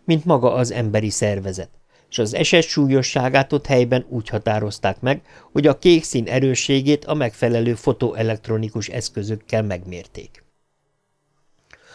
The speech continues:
Az élénk királykék szín jelentette a véget. Ahogy a szín sem változott vissza fehérré, úgy az ember számára sem volt esély, remény a gyógyulásra.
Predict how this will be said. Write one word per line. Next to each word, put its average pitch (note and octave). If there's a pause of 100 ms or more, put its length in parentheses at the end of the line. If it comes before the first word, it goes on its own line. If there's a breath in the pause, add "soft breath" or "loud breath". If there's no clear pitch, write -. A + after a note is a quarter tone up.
(200 loud breath)
Az -
élénk F3+ (100)
királykék A#2
szín A2+
jelentette A2+
a G2+
véget. F#2 (800 soft breath)
Ahogy G3+
a G3
szín F#3+
sem E3+
változott D3+
vissza C#3
fehérré, D3 (180 soft breath)
úgy F#3
az F3
ember B2
számára A#2
sem A2
volt A2
esély, A2+ (200 soft breath)
remény A2
a G#2
gyógyulásra. F#2+